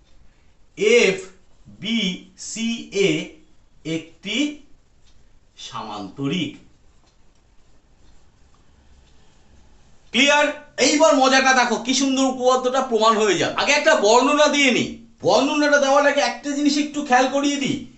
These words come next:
ইবিসিডি আমাদের কি ছিল? আগে থেকেই সামান্তরিক ছিল। আর একটা সামান্তরিক এইখানে তৈরি করেছি। এদের একটু বর্ণনা দিয়ে দিই। দেখো, সামান্তরিক,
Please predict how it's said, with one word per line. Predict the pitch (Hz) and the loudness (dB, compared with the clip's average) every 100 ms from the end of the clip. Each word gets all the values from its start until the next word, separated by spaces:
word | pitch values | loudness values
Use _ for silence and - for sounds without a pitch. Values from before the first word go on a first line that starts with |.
| _ _ _ _ | _ _ _ _
ইবিসিডি | 170 226 262 277 285 233 247 262 269 269 - 254 269 262 240 262 240 143 | -6 -2 2 2 2 -4 -4 0 2 0 -2 -4 -2 -2 -2 -2 0 -2
আমাদের | - 202 240 247 | -4 -2 -2 0
কি | 277 277 | 0 0
ছিল? | 277 233 156 - - | 2 0 -2 -4 -2
আগে | - 247 | 0 0
থেকেই | 262 269 285 | 0 -2 -2
সামান্তরিক | 233 233 254 247 262 269 - | 0 2 2 2 0 -2 -4
ছিল। | 226 143 - - | -4 -4 -8 -4
আর | 170 | 0
একটা | 214 - 247 | 0 -2 -4
সামান্তরিক | 240 233 247 262 269 - | -2 -2 -4 -4 -8 -6
এইখানে | 226 240 254 | -4 0 0
তৈরি | 254 247 254 254 | 0 -2 -2 -2
করেছি। | 254 220 - - - - - | 0 0 -2 -12 -16 -20 -6
এদের | 202 240 294 | -2 0 2
একটু | 294 - 294 | 0 0 -4
বর্ণনা | - 180 226 254 269 269 | -2 0 2 0 0 0
দিয়ে | 262 240 | 0 -4
দিই। | 143 113 - - - | -4 -8 -14 -20 -4
দেখো, | 208 233 175 - - - | -2 0 -4 -8 -16 -20
সামান্তরিক, | - 165 226 277 269 277 277 226 - - | -6 -2 0 0 0 0 2 0 -2 -8